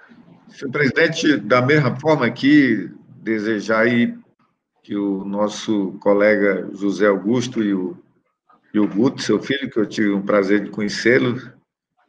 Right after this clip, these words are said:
me recebeu muito bem na sua casa no Rio de Janeiro. É, eu sei que não é fácil enfrentar o,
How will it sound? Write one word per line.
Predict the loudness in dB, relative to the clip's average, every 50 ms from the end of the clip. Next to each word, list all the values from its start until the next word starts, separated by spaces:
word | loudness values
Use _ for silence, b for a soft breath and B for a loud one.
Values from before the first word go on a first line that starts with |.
| _
me | -4
recebeu | -4 -4 -2 -2 -2 0 2 2 2
muito | 2 0 -2 -2 -4 -4
bem | 0 0 0 0 0
na | -2 -4 -6
sua | -4 0 0 0 0
casa | 2 0 0 0 0 0
no | -2 -4 -4
Rio | -4 -4 -4 -4
de | -4 -6
Janeiro. | -8 -8 -6 -4 0 0 2 2 0 -2 -4 b b b b b b b b b b b b b b b b _ _ _ _ _ _ _ _ _ _ _ _ _ -8
É, | -6 -4 -2 -2 -2
eu | -4 -4
sei | -4 0 2 2 2
que | 2 0 2 2 4 6 6 4 2 0 -4 -10 -18 _ _ _ _ _ _ _
não | -10 -4 -2 -2
é | -2 -2
fácil | -2 0 2 2 2 2 0 -2 -6 -6
enfrentar | -4 -2 -2 -2 -2 -2 0 2 2 4 4
o, | 4 2 0 -2 -6